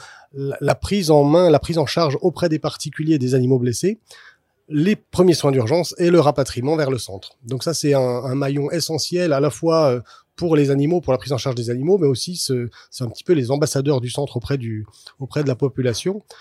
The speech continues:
Et c'est vraiment un des maillons essentiels pour, pour que les choses se déroulent bien et que les animaux soient pris en charge dans un délai, euh, qui permette leur survie et qui, euh, qui garantissent la réussite des soins.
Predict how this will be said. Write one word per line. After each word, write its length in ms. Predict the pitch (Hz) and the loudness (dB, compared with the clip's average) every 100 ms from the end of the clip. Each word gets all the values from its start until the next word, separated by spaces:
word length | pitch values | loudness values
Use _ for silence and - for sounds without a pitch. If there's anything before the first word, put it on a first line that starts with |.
| - - | -20 -6
Et 240 | 143 156 156 | 2 4 2
c'est 220 | - 135 | 0 -2
vraiment 340 | 120 147 170 | 0 2 2
un 40 | 135 | 2
des 200 | 131 131 | 0 0
maillons 280 | 123 127 123 | 0 -2 -4
essentiels 440 | - 107 170 190 | -4 -6 -4 -4
pour, 360 | - 135 113 110 | -2 0 0 -4
pour 140 | 110 | -2
que 80 | 139 | 2
les 140 | 131 | 2
choses 220 | 113 170 | 2 -2
se 100 | - | -2
déroulent 280 | 127 131 131 | 2 2 2
bien 220 | 127 185 | 0 0
et 60 | 170 | 0
que 100 | - | 0
les 180 | 135 123 | -2 -2
animaux 280 | 127 147 170 | -2 -4 -4
soient 160 | 120 | -8
pris 140 | - 120 | -8 -12
en 60 | |
charge 220 | 101 147 | -10 -8
dans 180 | 131 113 | -8 -6
un 60 | 123 | -6
délai, 400 | 127 135 165 185 _ - _ _ | -4 -2 -2 -4 _ -20 _ _
euh, 480 | 131 127 123 120 120 113 | -8 -6 -6 -8 -10 -12
qui 320 | - 135 131 113 _ | -14 -12 -12 -16 _
permette 460 | 156 143 165 175 202 147 | -2 0 0 -2 -8 -6
leur 320 | 131 135 - | -4 -2 -4
survie 460 | - 117 131 180 | -8 -8 -8 -2
et 140 | 131 117 | -2 -2
qui, 280 | - 127 123 | -8 -8 -8
euh, 140 | 117 110 107 | -8 -12 -14
qui 240 | 120 120 110 113 107 | -12 -10 -10 -12 -8
garantissent 440 | 127 120 - 143 | -6 -6 -10 -8
la 80 | 123 | -4
réussite 340 | 127 123 147 | -4 -6 -8
des 120 | 123 127 | -8 -8
soins. 280 | - 104 | -8 -12